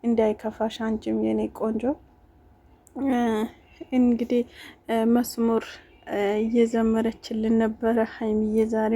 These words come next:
ማለት ነው ሀዋሳ ላይ። በጣም ደስ የሚል መስሙር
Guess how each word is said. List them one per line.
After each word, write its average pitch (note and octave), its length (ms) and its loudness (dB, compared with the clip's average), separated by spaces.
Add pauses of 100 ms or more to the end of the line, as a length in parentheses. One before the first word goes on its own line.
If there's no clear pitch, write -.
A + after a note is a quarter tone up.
ማለት A3 340 0
ነው A3 160 -4
ሀዋሳ A3 460 -2 (120)
ላይ። B3+ 180 2 (580)
በጣም B3+ 240 4
ደስ A3+ 280 0
የሚል A#3 380 2
መስሙር A#3 440 -2